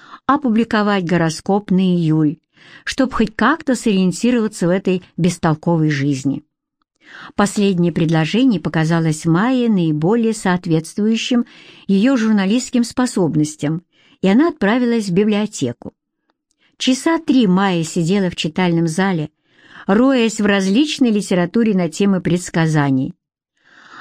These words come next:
Астрологический календарь с абианскими символами, солнечный календарь, календарь народных примет, природа и люди и ещё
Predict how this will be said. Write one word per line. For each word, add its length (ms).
Астрологический 1080
календарь 800
с 160
абианскими 1000
символами, 1000
солнечный 880
календарь, 840
календарь 600
народных 580
примет, 640
природа 580
и 160
люди 520
и 60
ещё 640